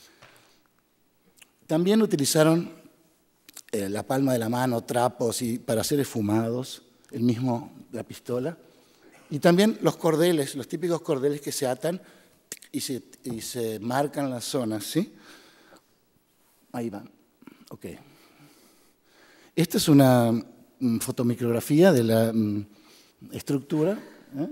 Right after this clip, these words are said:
El mortero fino, el grueso y la resina epoxi que se utilizó para su consolidación posterior.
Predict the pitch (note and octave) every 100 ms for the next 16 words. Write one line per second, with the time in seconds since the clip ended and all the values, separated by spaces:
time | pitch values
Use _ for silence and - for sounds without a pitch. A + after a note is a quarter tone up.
0 | C4 A2+ A2+ A2 B2 A#2+ - D#3 F3 A3+
1 | - G#2 A2 A#2+ C3+ F#3 G3 - - -
2 | - B2+ A#2+ A2+ A2+ G2 - _ _ -
3 | C3+ B2 D3 C#3 C3+ D3 - E3 C#3 B2
4 | B2+ A2+ A2 C3 B2+ A2+ A#2 - A2+ B2+
5 | - - - - _ - A2 A2+ G#2+ G#2
6 | G2 A#2 A2 A2 G#2+ - F#2+ F2